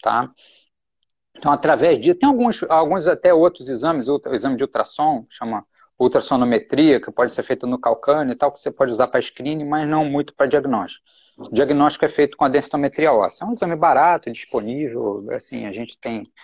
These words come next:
bastante acesso e dá um, um, dá uma condição boa, não só pra go-, diagnóstico, mas também pra acompanhamento. Ver como é que tá ela, tá, a pessoa tá evoluindo, ver como que tá evoluindo ao longo dos anos, ver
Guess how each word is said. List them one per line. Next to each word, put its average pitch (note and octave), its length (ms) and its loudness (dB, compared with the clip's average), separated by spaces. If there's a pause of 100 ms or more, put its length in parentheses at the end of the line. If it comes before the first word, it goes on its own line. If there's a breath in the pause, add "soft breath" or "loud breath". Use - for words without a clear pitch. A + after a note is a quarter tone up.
(300 soft breath)
bastante B2+ 480 -2
acesso C3 600 0
e A#2+ 40 0
dá B2+ 220 2
um, A#2+ 640 -4
um, G#2+ 40 -6
dá A#2 100 0
uma B2 160 0
condição A#2+ 400 -4
boa, C3 320 2 (320 soft breath)
não D#3 140 2
só F3+ 160 0
pra E3+ 140 2
go-, D#3+ 200 2
diagnóstico, E3+ 600 0
mas F#3 180 -4
também G#3 260 -4
pra G3+ 160 2
acompanhamento. G3 760 -2 (420)
Ver C3+ 180 2
como C3+ 180 2
é C#3 80 2
que C3 200 2
tá C3 180 2
ela, B2 220 4
tá, A#2 220 2
a A#2 40 0
pessoa A#2 300 0
tá A#2 100 0
evoluindo, F3+ 800 0 (380 soft breath)
ver A2+ 120 2
como C3+ 200 0
que - 100 -16
tá B2 160 4
evoluindo A#2+ 400 0
ao A#2 60 4
longo A#2 180 0
dos B2+ 200 0
anos, F#3 420 0
ver A#2+ 280 0